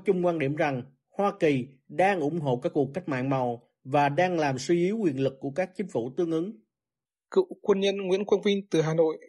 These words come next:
Speaker 2: phản đối thái độ đu dây của nhà nước Việt Nam trong cuộc chiến này. Ông nói, "Theo tôi, trong một năm qua, chính phủ Việt Nam chẳng làm được gì cho việc chấm dứt cuộc chiến Nga-Ukraine, ngoại trừ việc kêu gọi xuông trên diễn đàn ngoại giao. Trong nước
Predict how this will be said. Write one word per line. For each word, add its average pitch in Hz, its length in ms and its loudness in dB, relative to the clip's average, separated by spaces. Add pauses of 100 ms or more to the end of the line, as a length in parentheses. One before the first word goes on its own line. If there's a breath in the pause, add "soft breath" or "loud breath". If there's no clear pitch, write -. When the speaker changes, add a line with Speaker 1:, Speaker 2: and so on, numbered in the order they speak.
(100)
Speaker 2:
phản 147 100 -4
đối 156 140 2
thái 190 140 0
độ 196 240 2
đu 190 120 2
dây 185 160 4
của 175 140 0
nhà 143 160 -4
nước 202 180 2
Việt 147 120 0
Nam 180 200 4 (120)
trong 185 140 -2
cuộc 175 180 -2
chiến 180 200 -4
này. 147 220 -2 (140)
Ông 170 220 -8
nói, 156 240 2 (760)
"Theo 208 160 4
tôi, 202 260 6
trong 208 140 -4
một 170 140 4
năm 190 100 4 (100)
qua, 196 340 2
chính 214 180 -2
phủ 208 180 2
Việt 156 80 4
Nam 185 240 2
chẳng 147 180 -2
làm 156 160 0
được 151 160 0
gì 143 320 -2
cho 196 120 0
việc 175 200 0
chấm 165 120 -6
dứt - 200 0
cuộc 165 200 -2
chiến 160 180 -2 (180)
Nga-Ukraine, 180 920 0 (340)
ngoại 170 180 2
trừ 175 160 4
việc 156 140 0 (120)
kêu 196 140 4
gọi 175 160 0
xuông 196 320 0
trên 190 180 2
diễn 202 180 2
đàn 156 240 0
ngoại 151 200 -6
giao. 175 380 0 (500)
Trong 190 200 0
nước 226 140 4